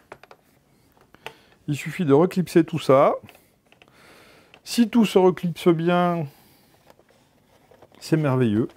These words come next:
Si tout ne se reclipse pas bien, il n'y a pas de raison. Il n'y a pas de raison. Oh, pff, qu'est-ce que c'est bien. Et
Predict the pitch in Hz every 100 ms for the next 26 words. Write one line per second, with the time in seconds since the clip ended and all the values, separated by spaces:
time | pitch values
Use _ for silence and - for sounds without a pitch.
0 | - _ _ _ _ _ _ _ _ _
1 | _ _ _ - - 190 - 202 170 135
2 | 156 151 151 147 - 139 131 123 131 151
3 | 170 - - - _ _ _ _ _ -
4 | - - _ _ _ _ _ _ _ _
5 | - - _ _ - 135 131 117 104 107
6 | 143 170 - - _ _ - - - -
7 | - - - 120 143 208 220 202 165 85
8 | 95 98 - - - - 98 - 95 -
9 | 82 78 76 - _ _ _ 208 233